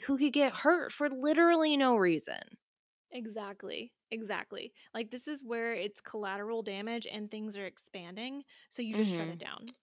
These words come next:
Speaker 1: And the thing is, like, imagine being Carly where, you know, God forbid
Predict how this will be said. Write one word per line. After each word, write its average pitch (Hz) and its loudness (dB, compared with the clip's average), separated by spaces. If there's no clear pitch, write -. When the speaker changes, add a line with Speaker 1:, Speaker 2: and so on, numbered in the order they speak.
Speaker 1:
And 269 10
the 214 6
thing 185 2
is, 190 2
like, 202 0
imagine 190 0
being 185 2
Carly 147 -2
where, 165 4
you 190 0
know, 147 -2
God 170 2
forbid 175 2